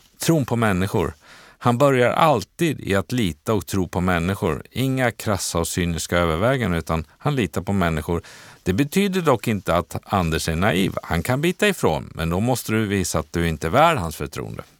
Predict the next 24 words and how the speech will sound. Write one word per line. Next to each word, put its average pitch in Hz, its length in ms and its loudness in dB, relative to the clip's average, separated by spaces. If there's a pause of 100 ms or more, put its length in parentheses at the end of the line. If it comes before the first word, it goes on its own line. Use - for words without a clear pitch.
(100)
tydligen. - 340 -10 (460)
Och 104 180 0
tre, 90 260 0 (100)
lyssna. 113 720 -2 (680)
Anders 85 460 0
lyssnar. 76 520 -2 (440)
Han 92 140 2
väntar 160 420 4
också 156 240 0
med 120 120 2
att 117 120 -4
gå 127 120 0
in 110 220 0
i 104 80 0
diskussioner. 98 880 0 (320)
Det 147 140 2
gör 117 260 4
att 104 180 0
han 92 200 2
blir, 87 420 0
inom 92 220 0
situationstecken, 85 960 -2
lite 85 280 -2
kloka 78 480 0